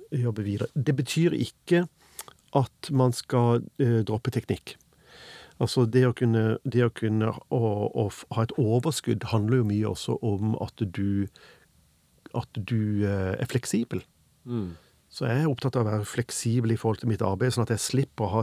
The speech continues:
Speaker 1: tankeprosessen i forhold til tekniske ting.
Speaker 2: Mm.
Speaker 1: Så jeg jobber veldig raskt, eh, når jeg, når jeg jobber b-, både i studio og i, i livesammenheng.
Speaker 2: Mm.
Speaker 1: Det handler om fleksibilitet, og da, eh,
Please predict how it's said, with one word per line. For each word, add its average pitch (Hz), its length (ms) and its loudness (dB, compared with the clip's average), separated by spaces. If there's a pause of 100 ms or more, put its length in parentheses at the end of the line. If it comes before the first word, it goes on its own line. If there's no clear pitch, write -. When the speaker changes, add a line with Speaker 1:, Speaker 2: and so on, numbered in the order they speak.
Speaker 1:
tankeprosessen 117 800 0
i 104 80 0
forhold 117 220 -2
til 117 100 -6
tekniske 117 400 -4
ting. - 220 -4 (180)
Speaker 2:
Mm. 104 380 -4 (500)
Speaker 1:
Så 120 140 0
jeg 120 160 4
jobber 113 260 2
veldig 113 320 2
raskt, - 480 -6
eh, 120 160 0
når 107 220 0
jeg, 98 400 -2 (100)
når 110 300 -2
jeg 98 160 0
jobber 98 260 -4
b-, 98 160 -6
både 104 220 2
i - 20 -4
studio 110 400 -2
og 101 480 -2
i, 95 560 -4 (480)
i 127 80 4
livesammenheng. 113 480 2 (240)
Speaker 2:
Mm. 131 240 -2 (880)
Speaker 1:
Det 127 140 4
handler 101 260 0
om 123 80 0
fleksibilitet, 120 800 -2 (480)
og 110 160 -2
da, 107 160 4 (400)
eh, 113 480 0